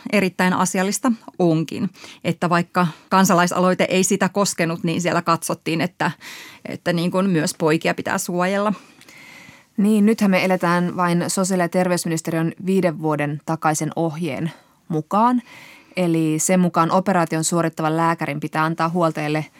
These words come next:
Speaker 2: riittävät tiedot ympärileikkauksen luonteesta, sen vaikutuksista ja mahdollisista haitoista, sitten myös siitä, että se toimenpide on peruuttamaton. Ja lapsen huoltajalta tarvitaan kirjallinen suostumus, eikä ympärileikkausta saa tehdä, jos yksikään huoltajasta vastustaa.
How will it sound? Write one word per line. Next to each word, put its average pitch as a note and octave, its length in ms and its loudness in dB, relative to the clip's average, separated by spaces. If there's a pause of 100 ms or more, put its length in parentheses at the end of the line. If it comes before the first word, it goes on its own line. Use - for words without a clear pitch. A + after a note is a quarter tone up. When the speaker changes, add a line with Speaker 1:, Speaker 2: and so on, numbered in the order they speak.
(280)
Speaker 2:
riittävät G#3 440 -2
tiedot C4+ 300 2
ympärileikkauksen A#3+ 840 0
luonteesta, A3+ 580 -2 (100)
sen D#3 180 -6
vaikutuksista G#3 720 0 (120)
ja F3+ 80 0
mahdollisista F3 460 0
haitoista, F3 720 -2 (360)
sitten F3 280 -4
myös G3 200 0
siitä, G3+ 240 0
että F#3+ 120 -2
se F#3+ 120 -4
toimenpide F3 520 0
on A3 120 0
peruuttamaton. C#3+ 720 -4 (580)
Ja F3+ 280 4 (580)
lapsen G#3 400 2
huoltajalta G3+ 380 4
tarvitaan E3 460 0
kirjallinen F3 460 0
suostumus, D#3+ 640 -2 (120)
eikä F3 220 -2
ympärileikkausta E3 680 0
saa F3+ 260 2
tehdä, D#3 320 -2
jos D3 180 -4
yksikään D#3 440 -2
huoltajasta D3+ 500 -2
vastustaa. D#3 540 -2